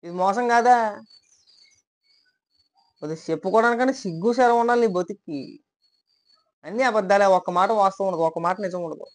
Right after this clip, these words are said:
నోరు తెరిస్తే అబద్ధం. ఇంక ఈ సొల్లు, సొల్లు మాటలు మానేయి.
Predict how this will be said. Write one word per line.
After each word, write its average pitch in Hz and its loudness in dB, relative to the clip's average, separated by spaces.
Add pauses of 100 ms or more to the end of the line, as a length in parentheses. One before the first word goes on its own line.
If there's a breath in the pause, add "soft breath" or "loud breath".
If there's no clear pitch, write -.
(140)
నోరు 180 0
తెరిస్తే 180 -2
అబద్ధం. 165 -2 (1600)
ఇంక 151 -10
ఈ 160 -4
సొల్లు, 185 -2
సొల్లు 196 0
మాటలు 226 0
మానేయి. 180 -4